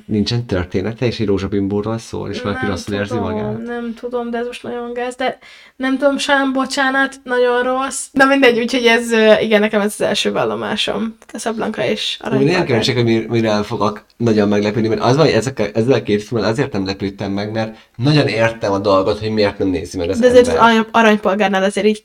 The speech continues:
Speaker 2: eltátottad a szádat.
Speaker 1: Azért egy kicsit, mert az Arany-,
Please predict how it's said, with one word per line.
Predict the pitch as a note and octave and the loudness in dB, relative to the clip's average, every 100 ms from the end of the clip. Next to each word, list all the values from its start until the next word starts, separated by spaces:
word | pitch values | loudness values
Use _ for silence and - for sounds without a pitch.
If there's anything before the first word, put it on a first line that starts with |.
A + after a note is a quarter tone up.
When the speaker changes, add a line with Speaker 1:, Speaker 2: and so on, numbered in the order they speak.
| - | -8
Speaker 2:
eltátottad | - G3 F#3+ F3+ - - | -2 -2 -2 -4 -6 -8
a | - | -8
szádat. | - C#3 D3 - - - | -4 -2 -2 -4 -4 -2
Speaker 1:
Azért | B2+ D3+ E3+ | 0 0 0
egy | |
kicsit, | C#3+ C3 C#3+ B2+ | -2 -2 -4 -2
mert | B2 B2 | 0 0
az | |
Arany-, | A#2 A#2 A#2+ | -2 -4 -6